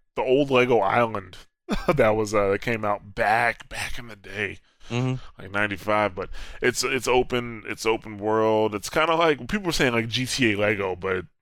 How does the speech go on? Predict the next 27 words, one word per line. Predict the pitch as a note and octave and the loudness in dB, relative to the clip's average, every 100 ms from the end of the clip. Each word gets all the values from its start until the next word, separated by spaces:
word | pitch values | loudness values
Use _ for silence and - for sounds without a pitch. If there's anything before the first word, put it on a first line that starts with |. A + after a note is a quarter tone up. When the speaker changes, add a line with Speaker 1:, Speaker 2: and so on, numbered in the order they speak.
| - | -8
Speaker 1:
you | B2+ | -4
know, | G#2 G2+ G#2 | -2 -2 -2
I | B2+ | 0
guess | D3 C3+ | 2 2
so, | - A2 G#2+ | 2 2 4
that | G#2+ A#2 | 4 4
or, | A2 G2+ | 4 2
like, | G#2+ | 0
True | - C3 | -2 -4
Crimes, | A#2+ - A2 A2 G#2+ G#2 G2+ - - _ | -4 0 2 4 2 -2 -6 -16 -20 _
'cause | - | -6
you | A2 | 0
Speaker 2:
Yeah, | - | 4
Speaker 1:
play | A#2 | 6
Speaker 2:
it's | A2+ | 6
Speaker 1:
as | |
a | G#2+ | 2
Speaker 2:
the | - | 0
open | G#2+ G2+ G#2+ | 2 2 0
Speaker 1:
cop. | - | 0
Speaker 2:
world, | G#2 F#2 E2+ E2+ | 4 4 4 2
yeah, | F#2 D#2 D#2+ | 2 2 2
it's | D#2 | 0
an | A2+ | 0
open | A2 G#2+ E2+ | 0 -2 -6
world | D2+ C2+ A#1 - | -4 -6 -6 -10
thing. | - - - | -10 -10 -10